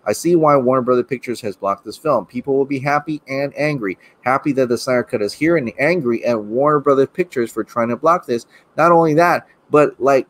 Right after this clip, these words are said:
why didn't they put that out? You know, they're gonna be angry at Warner Brother Pictures. Like, what the fuck? What are you doing? Why did you change that? So, D C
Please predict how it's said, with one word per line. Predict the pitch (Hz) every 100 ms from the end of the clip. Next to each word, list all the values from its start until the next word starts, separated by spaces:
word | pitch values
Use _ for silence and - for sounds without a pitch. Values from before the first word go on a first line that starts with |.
| _ _ _ -
why | 143 160
didn't | 170 160
they | 151
put | 135 147
that | 143 143
out? | 170 117 -
You | 113 120
know, | 127
they're | 131 151
gonna | 151
be | 139 131
angry | 123 143 143 139
at | 123 113
Warner | 139 135
Brother | 131
Pictures. | 120 156 135 107
Like, | 120 107 104
what | 113 135 160 - _ 113
the | 131 123
fuck? | - 143 151 -
What | - 101 123 139
are | 147
you | 135 123
doing? | 101 127 160 -
Why | 104 113 131
did | 147 131 123
you | 131 131 123 107
change | - 151 208 180
that? | 107 82 50 -
So, | - 101 98 _ - _ _ _
D | - 196
C | 196